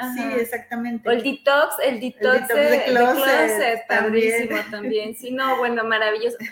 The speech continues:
Speaker 2: Ampliamente recomendados todos y cada uno de sus servicios, déjenme decirlo.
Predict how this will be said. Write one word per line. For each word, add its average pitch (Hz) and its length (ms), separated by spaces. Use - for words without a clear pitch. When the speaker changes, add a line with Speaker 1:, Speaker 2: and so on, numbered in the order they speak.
Speaker 2:
Ampliamente 311 600
recomendados 240 720
todos 247 240
y 254 60
cada 226 260
uno 226 140
de 240 80
sus 226 120
servicios, 214 520
déjenme 208 320
decirlo. - 320